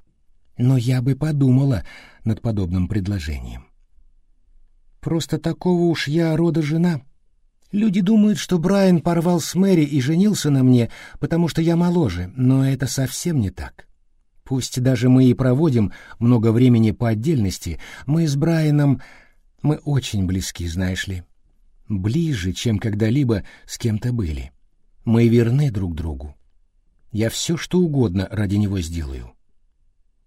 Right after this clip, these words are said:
А он сделает всё, что угодно ради меня".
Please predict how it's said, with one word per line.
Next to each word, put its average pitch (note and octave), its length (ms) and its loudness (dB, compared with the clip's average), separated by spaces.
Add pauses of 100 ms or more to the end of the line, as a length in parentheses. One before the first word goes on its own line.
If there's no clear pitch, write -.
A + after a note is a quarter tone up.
(140)
А A2+ 180 -2
он E3+ 160 2
сделает A#2 500 0
всё, - 220 -6
что A#2+ 220 -2
угодно B2 340 0
ради A2 220 -2
меня". F#2+ 340 -4